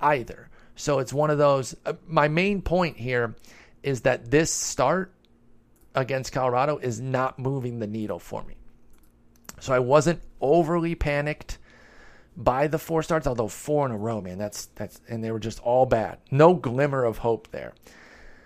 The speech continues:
And, and they were all, um, kinda weirdly against the N L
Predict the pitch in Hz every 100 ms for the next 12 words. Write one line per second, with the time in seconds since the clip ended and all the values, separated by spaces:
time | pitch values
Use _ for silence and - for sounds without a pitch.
0 | - - - 120 117 113 127 117 113 117
1 | 117 151 175 180 160 - 135 120 113 107
2 | 101 104 _ - 147 131 135 151 143 135
3 | 123 131 - - 123 117 123 123 123 110